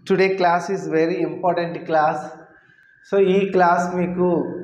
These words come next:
ఆ, మ్యాథ్స్, ఆ, ప్రాక్టీస్‌లోని, క్యాలిక్యులేషన్‌లోని చాలా మెయిన్ రోల్ ప్లే చేస్తుంది.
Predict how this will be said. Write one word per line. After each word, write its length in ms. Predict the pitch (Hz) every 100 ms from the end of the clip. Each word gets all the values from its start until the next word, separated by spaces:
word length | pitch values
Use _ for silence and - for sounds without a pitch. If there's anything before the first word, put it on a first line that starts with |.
| - - - - _ 139
ఆ, 160 | 139
మ్యాథ్స్, 680 | 135 135 135 165 202 - - - - - - - _ -
ఆ, 160 | 139 139
ప్రాక్టీస్‌లోని, 1120 | 139 147 147 165 - 156 147 143 147 143 -
క్యాలిక్యులేషన్‌లోని 1400 | 143 143 147 151 143 139 139 135 131 135 135 139 135 -
చాలా 600 | - - 160 139 156 143
మెయిన్ 400 | 139 160 180 175
రోల్ 500 | 151 135 123 - - - - - - -
ప్లే 140 | 147 147
చేస్తుంది. 800 | 147 139 139 139 135 135 190